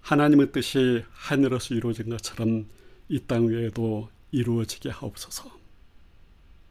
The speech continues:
오늘 저희에게 하나님 말씀을 듣게 하시고 함께 찬양하게 하시고 또 이렇게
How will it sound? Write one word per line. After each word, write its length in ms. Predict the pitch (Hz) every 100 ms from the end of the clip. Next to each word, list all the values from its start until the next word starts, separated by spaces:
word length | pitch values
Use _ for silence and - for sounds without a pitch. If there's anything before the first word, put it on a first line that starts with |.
| - - - - - - - - -
오늘 260 | 156 139
저희에게 680 | 123 123 123 120 123 117 - -
하나님 380 | - 143 143 147
말씀을 300 | 139 - 120
듣게 240 | - -
하시고 580 | 113 117 - 123 117 117 - - - -
함께 380 | - 123 - 123
찬양하게 580 | - 156 151 143 151 -
하시고 440 | 123 - - - - - - - - -
또 140 | 147
이렇게 640 | 127 123 - 135 127 117